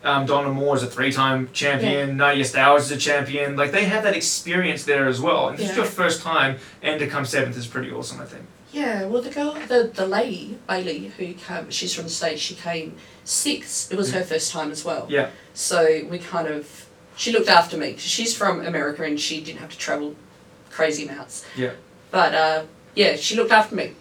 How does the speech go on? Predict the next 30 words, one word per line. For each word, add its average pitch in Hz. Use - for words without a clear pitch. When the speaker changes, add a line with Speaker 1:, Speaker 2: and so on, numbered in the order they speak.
Speaker 2:
It -
was 185
good. 190
Speaker 1:
Very 123
nice. 117
Speaker 2:
Hi, -
Bailey. 202
Speaker 1:
<laughs> -
If -
you're 160
watching, 160
thank 175
you, 131
Bailey. 127
Speaker 2:
Thanks, 180
Bailey. 185
Speaker 1:
Um, 170
then, 180
and 240
again, 220
what 220
we're 185
about 202
to 196
tell 190
you 160
next -
is 170
not 208
any 160